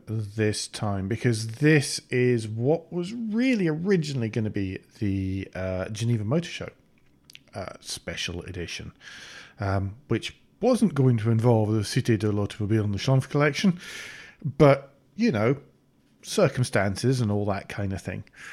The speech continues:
Uh, so I decided that I would go over and I would, I would be in France for the week,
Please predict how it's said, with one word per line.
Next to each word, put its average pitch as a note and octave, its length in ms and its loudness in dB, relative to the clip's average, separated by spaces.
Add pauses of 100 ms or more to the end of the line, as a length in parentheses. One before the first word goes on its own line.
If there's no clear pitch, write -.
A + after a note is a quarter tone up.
(260)
Uh, A#2+ 300 4
so E3 340 4
I G3+ 120 6
decided D#3 560 0
that B2+ 180 0
I B2+ 140 0
would A#2+ 120 0
go A#2+ 120 -2
over A#2 220 2
and A2+ 180 -4
I G#2+ 160 0
would, G#2+ 420 0
I A2+ 40 -6
would A2+ 120 0
be C#3 100 6
in A#2+ 60 6
France G#2 560 -4 (240)
for - 220 -8
the F#2+ 100 -4
week, F#2+ 320 -8